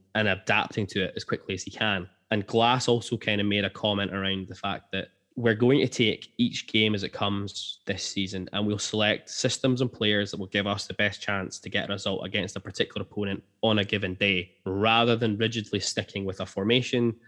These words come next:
and a starting eleven if they're all fit, no matter what. And I think that is a striking contrast to the previous incumbent at, uh, at Pittodrie.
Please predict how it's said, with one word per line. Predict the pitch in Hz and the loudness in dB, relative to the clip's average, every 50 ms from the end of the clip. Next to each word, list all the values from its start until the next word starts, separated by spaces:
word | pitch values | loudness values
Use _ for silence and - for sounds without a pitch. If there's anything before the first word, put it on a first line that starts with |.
| - _ _ _ | -20 _ _ _
and | 98 98 | -4 -4
a | 92 | -2
starting | - - - 120 120 - - | -2 0 2 4 4 4 2
eleven | 110 104 104 104 104 104 101 101 101 101 98 | 0 0 2 2 2 2 0 0 0 0 -2
if | 95 - - | -4 -6 -8
they're | - 87 | -8 -8
all | 90 90 90 | -6 -6 -4
fit, | - - 127 - - - _ _ _ | 0 0 0 0 0 -6 _ _ _
no | 117 107 113 | 0 2 2
matter | 113 110 87 101 - - | 2 2 2 0 -2 -2
what. | 104 92 - - _ - - | -2 -4 -4 -6 _ -8 -4
And | 104 107 | -2 -2
I | 104 | 0
think | - 120 - | 2 0 2
that | 113 113 113 107 104 | 2 0 0 0 0
is | 101 101 | -2 -2
a | 95 | -4
striking | - - - - - - - 110 107 101 - 101 92 | -6 -8 -6 -6 -6 -2 0 0 0 2 0 -4 -4
contrast | - 104 98 95 - - 98 95 92 - - - - | -2 -2 -2 -2 -2 -2 -2 -2 -4 -6 -10 -12 -12
to | 101 | -10
the | 87 - | -10 -10
previous | - - - 101 95 95 92 90 - | -12 -8 -6 -4 -4 -4 -6 -8 -8
incumbent | 92 90 - 110 101 95 92 95 90 85 - _ _ - | -10 -8 -4 -4 -2 -2 -2 -4 -6 -8 -12 _ _ -8
at, | 95 90 - - - - - | -8 -8 -8 -10 -14 -10 -8
uh, | 92 90 - - | -8 -8 -8 -8
at | - - - | -10 -12 -12
Pittodrie. | - - - 101 98 95 92 98 92 | -14 -8 -4 -4 -4 -2 -2 -4 -6